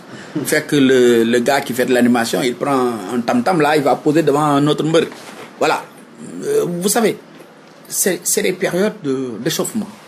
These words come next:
Chaque leader politique vous montrer que voilà ce que je pèse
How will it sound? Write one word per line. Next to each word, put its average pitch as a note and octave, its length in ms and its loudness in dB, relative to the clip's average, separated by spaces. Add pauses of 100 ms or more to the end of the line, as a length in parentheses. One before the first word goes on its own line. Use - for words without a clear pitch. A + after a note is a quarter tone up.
(360)
Chaque - 180 -6
leader C#3 280 4
politique A2+ 360 -6
vous A2+ 120 -2
montrer A#2+ 320 -2
que D#3 100 -6
voilà A#2+ 260 0
ce - 120 -6
que A#2 120 -8
je G#2+ 80 -8
pèse G2 340 -12